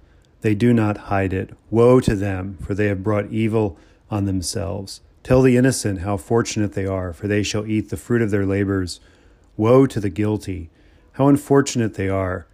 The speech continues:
for what their hands have done shall be done to them. My people, children are their oppressors,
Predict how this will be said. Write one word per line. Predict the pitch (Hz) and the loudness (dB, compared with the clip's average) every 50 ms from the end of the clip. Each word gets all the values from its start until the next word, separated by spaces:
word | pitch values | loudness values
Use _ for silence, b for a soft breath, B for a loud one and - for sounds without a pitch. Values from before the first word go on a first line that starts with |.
| b b b b b b b b | b b b b b b b b
for | b _ 113 | b _ 0
what | 117 120 117 - | 2 2 2 2
their | 123 110 | 0 0
hands | 95 98 107 107 107 104 98 - | 0 0 0 0 0 -2 -4 -4
have | 107 95 92 | -6 -8 -6
done | 98 95 95 92 90 90 85 82 | -6 -6 -6 -6 -8 -10 -12 -12
shall | - - - 104 | -12 -8 -6 -4
be | 95 98 | -4 -2
done | 95 104 107 107 107 104 | -2 0 0 0 0 0
to | 95 110 | -2 -2
them. | 98 101 101 98 95 90 87 85 - - b b b b b b b b b b b b | -2 -2 -2 -2 -2 -4 -6 -8 -12 -18 b b b b b b b b b b b b
My | - 117 113 | -2 -2 -2
people, | 110 - - 123 127 - - 101 95 92 87 80 - - - - _ - | -2 0 0 0 0 0 -2 -4 -6 -6 -8 -10 -14 -14 -16 -16 _ -4
children | - - 143 143 135 123 110 101 98 | 0 4 4 6 6 4 2 2 0
are | 95 98 | -2 -2
their | 95 101 101 | -2 -2 -4
oppressors, | 98 95 - - 104 101 92 - - 98 90 90 92 - - - | -4 -6 -6 -6 -4 -4 -4 -4 -6 -6 -8 -8 -10 -12 -14 -16